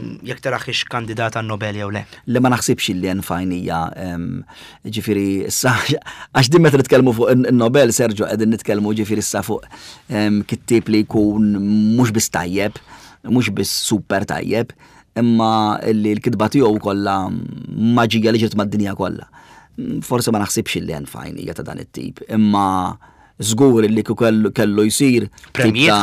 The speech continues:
Speaker 1: ħadet.
Speaker 2: Premijiet ħadet ħafna. Imma kieku kellu jsir ta' mini Nobel, mod speċjali għal kittieba tal-adolescenti, naħseb li hemm fajn hemmhekk tikkwalifika tajjeb ħafna.
Speaker 1: Mhm. Tre, forsi għamlu parentesi interessanti. Kemm donna, korreġini, m'għandi l-impressjoni, donna li l-kitba tfal,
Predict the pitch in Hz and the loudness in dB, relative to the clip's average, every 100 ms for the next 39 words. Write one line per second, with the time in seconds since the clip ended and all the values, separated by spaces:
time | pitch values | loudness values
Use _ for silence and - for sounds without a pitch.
0 | 123 - 95 - - - - 104 135 147 | 2 0 -6 -16 -18 -12 -4 -2 2 2
1 | 127 110 - - - - - 113 131 120 | 4 0 -4 -10 -16 -12 -2 0 0 2
2 | 131 127 123 117 143 120 120 110 110 101 | 4 6 4 4 2 2 0 2 2 2
3 | 123 185 170 147 127 98 107 - - - | 4 6 6 6 4 2 0 -4 -12 -20
4 | - - - 127 - 110 - 131 117 - | -20 -12 -2 -2 2 2 4 4 4 0
5 | 113 139 120 113 107 123 143 - 117 104 | 0 2 2 2 2 4 2 2 2 0
6 | 120 117 104 104 117 123 113 95 95 101 | 0 -2 -2 -4 -2 0 0 -2 -2 -2
7 | 92 95 110 - 90 92 - 85 82 87 | -6 -6 -6 -6 -6 -6 -8 -6 -6 -6
8 | 80 - - - 113 104 - - 208 202 | -8 -10 -16 -12 -12 -12 -16 -6 -2 0
9 | 190 170 151 139 139 127 117 113 107 107 | 0 0 0 0 0 0 -4 -12 -12 -10
10 | 120 113 - - 95 - 117 196 170 127 | -8 -6 -6 -8 -10 -14 -6 -2 -2 -2
11 | 120 71 82 127 123 107 104 - - - | -4 -8 -10 -2 -2 -2 -4 -6 -8 -12
12 | - - 131 139 147 135 - 131 170 139 | -14 -6 -2 0 0 -4 -4 -4 -2 -2
13 | 113 107 104 101 - 117 123 120 113 123 | -4 -6 -8 -8 -10 -6 -4 -4 -8 -10
14 | 113 107 104 - 170 101 | -8 -8 -6 0 0 0